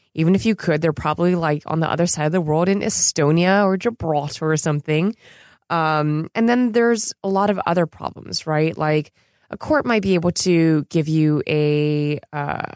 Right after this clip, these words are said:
a dispute resolution or a judgment, but they can't technically in-,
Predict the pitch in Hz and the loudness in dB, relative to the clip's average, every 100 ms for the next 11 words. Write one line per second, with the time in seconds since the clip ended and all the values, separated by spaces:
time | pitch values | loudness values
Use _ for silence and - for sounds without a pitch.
0 | - 180 156 - 170 - 147 147 190 311 | -4 -2 0 -2 -2 -4 -4 0 0 2
1 | 247 190 147 147 143 247 311 214 160 151 | 0 0 0 -2 0 0 0 0 0 -2
2 | - - _ _ - 226 185 220 277 - | -8 -20 _ _ -6 -6 0 2 2 0
3 | 240 240 - - 208 214 226 - 170 170 | -4 -4 -4 -6 -4 -2 -4 -2 -2 -2
4 | 165 | -2